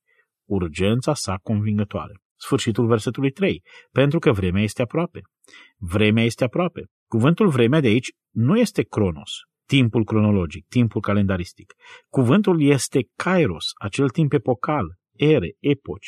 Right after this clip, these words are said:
vremuri. Cuvântul aproape, engus, înseamnă simplu următoarea măreață epocă în istoria răscumpărării a lui Dumnezeu este aproape.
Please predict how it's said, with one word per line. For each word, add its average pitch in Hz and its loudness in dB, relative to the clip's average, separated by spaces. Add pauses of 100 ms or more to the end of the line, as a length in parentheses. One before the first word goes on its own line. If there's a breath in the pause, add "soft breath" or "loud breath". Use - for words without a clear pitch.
(140)
vremuri. 110 0 (920)
Cuvântul 175 2
aproape, 165 4 (100)
engus, 117 2
înseamnă 139 2
simplu 135 2 (240 loud breath)
următoarea 143 4
măreață 131 4
epocă 135 0
în 113 4
istoria 127 2
răscumpărării 101 0
a 123 2
lui 117 2
Dumnezeu 90 -2
este 131 -4
aproape. - -6